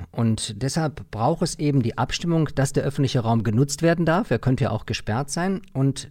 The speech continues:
der umgekehrte Weg, also nicht Verbote und sowas, äh, sondern li-, eher versuchen, etwas gemeinsam zu entwickeln. Und de-, deshalb ist die Förderung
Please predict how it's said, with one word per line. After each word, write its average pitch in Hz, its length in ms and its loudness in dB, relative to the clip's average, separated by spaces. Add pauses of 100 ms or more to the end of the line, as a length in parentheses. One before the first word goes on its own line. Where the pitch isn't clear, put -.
der 139 100 2
umgekehrte 123 680 4
Weg, 107 180 0
also 104 120 0
nicht 143 140 -2
Verbote 127 480 2
und 113 220 0
sowas, 135 400 0
äh, 107 420 -2
sondern 117 240 2
li-, 117 240 -4
eher 139 180 4
versuchen, 123 380 0
etwas 113 260 -4
gemeinsam 135 480 0
zu 147 140 -4
entwickeln. 139 360 -2
Und 123 80 -2
de-, 131 260 -6
deshalb 131 280 0
ist - 120 -4
die 120 80 2
Förderung 156 580 2